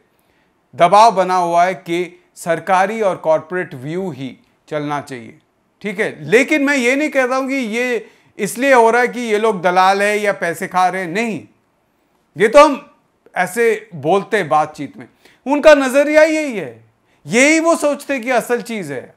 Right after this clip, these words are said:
जिस तरीके से आज आप कह रहे हैं कि महंगाई असल चीज है, वो कहते हैं, "नहीं, महंगाई तो हर जगह है, हर वक्त होती है, होती है, ऊपर जाती है, नीचे जाती है, पूरे दुनिया में है।"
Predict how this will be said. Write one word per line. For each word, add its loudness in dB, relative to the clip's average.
जिस -6
तरीके -2
से -4
आज 2
आप 0
कह -2
रहे -4
हैं -4
कि -12
महंगाई 0
असल -6
चीज -12
है, -10
वो 2
कहते -2
हैं, -4
"नहीं, -2
महंगाई 0
तो 0
हर -6
जगह -2
है, 0
हर 0
वक्त -6
होती -8
है, -2
होती -2
है, -4
ऊपर -4
जाती -4
है, -8
नीचे -8
जाती -4
है, -12
पूरे -6
दुनिया -6
में -10
है।" -12